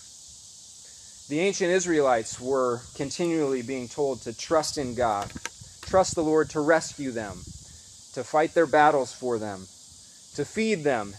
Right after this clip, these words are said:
in the wilderness. The commandments about idols were also related to this trust.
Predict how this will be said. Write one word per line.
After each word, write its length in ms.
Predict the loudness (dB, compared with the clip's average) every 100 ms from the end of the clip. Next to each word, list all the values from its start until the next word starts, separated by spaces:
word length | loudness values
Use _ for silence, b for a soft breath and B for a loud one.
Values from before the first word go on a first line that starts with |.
| -10
in 120 | -6
the 60 | 0
wilderness. 720 | 2 2 0 -6 -8 -10 -10 -14 -20 -20 -20 -20 -20 -20 -20 -20 B B B B B B
The 80 | -6
commandments 600 | -2 2 2 2 -2 -6 -2
about 300 | 2 2 4
idols 460 | 4 4 4 -4
were 160 | -4 2
also 320 | 2 2 0
related 520 | -2 -2 -2 -2 -6
to 100 | -8
this 260 | -8 -8 -8
trust. 560 | -8 -2 -2 -2 -10